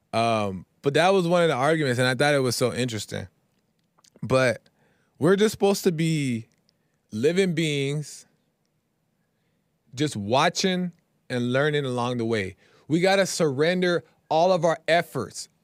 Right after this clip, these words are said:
all of it. Stop trying anything. Stop trying to be right. Stop trying to do good. Stop trying to seek God. You just be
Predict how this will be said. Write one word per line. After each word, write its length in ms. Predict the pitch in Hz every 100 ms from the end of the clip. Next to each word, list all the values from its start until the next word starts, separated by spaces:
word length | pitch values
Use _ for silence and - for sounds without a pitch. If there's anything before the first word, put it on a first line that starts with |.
| _ -
all 300 | 180 220 202
of 160 | 127
it. 120 | - - _ _ _ _ _ _ _ _ _
Stop 420 | - - 185 180
trying 1120 | - - 160 165 185 202 196 185 165 143 123 - _ _ _ _ _
anything. 480 | 196 240 208 113 92 - _ _ _ _ _
Stop 280 | - 156
trying 640 | - - 165 175 190 185 180
to 80 | 156
be 220 | 139 151
right. 420 | 120 127 135 127 _ _ _
Stop 300 | - 156 -
trying 720 | - - 170 175 175 170 165
to 80 | 143
do 220 | 127 135
good. 440 | 120 113 113 113 - _ _
Stop 240 | - 151 -
trying 720 | - 185 170 170 170 170 160
to 120 | 135
seek 360 | - 143 101
God. 480 | 127 113 110 107 107 - _ _ _ _ _ _ _ _ _ _ _ _ _ _ _
You 120 | 135
just 340 | 156 147 113
be 420 | 101 180 143 90